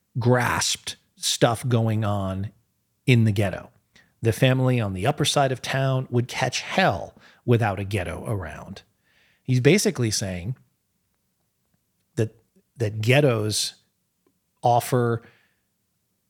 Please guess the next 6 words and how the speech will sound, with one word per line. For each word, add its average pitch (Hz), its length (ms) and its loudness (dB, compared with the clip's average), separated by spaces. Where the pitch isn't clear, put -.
polite 127 440 2
society 117 800 -2
something 120 400 -2
to 113 160 -2
tut-tut - 720 -4
at, - 340 -6